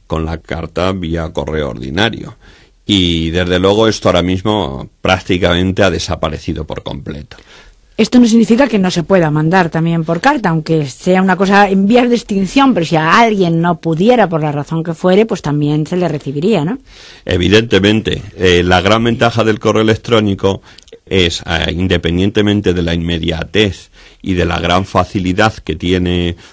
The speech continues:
Speaker 1: uno a la hora de escribirlo por parte del profesor, también a la hora de corregirlo, y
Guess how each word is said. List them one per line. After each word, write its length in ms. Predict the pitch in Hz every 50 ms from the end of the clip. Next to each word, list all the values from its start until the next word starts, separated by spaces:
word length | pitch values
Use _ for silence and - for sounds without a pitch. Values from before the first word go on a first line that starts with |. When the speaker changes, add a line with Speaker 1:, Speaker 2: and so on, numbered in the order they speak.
| _ _
Speaker 1:
uno 520 | - - 113 117 117 107 90 85 - - -
a 120 | - 85 82
la 100 | 87 87
hora 200 | 90 92 90 87
de 100 | 87 87
escribirlo 720 | - - - - 87 85 92 101 117 120 113 98 82 -
por 180 | - 87 82 -
parte 220 | 92 90 87 92
del 80 | 87 82
profesor, 420 | 82 85 87 - - 98 95 90
también 280 | - 85 85 85 85 82
a 40 |
la 40 | 82 82
hora 120 | 82 80
de 100 | 82 82
corregirlo, 800 | 80 80 80 - - - - 110 117 117 113 98 87 82 85 - - - - - - _ -
y 400 | - 95 92 85 82 85 -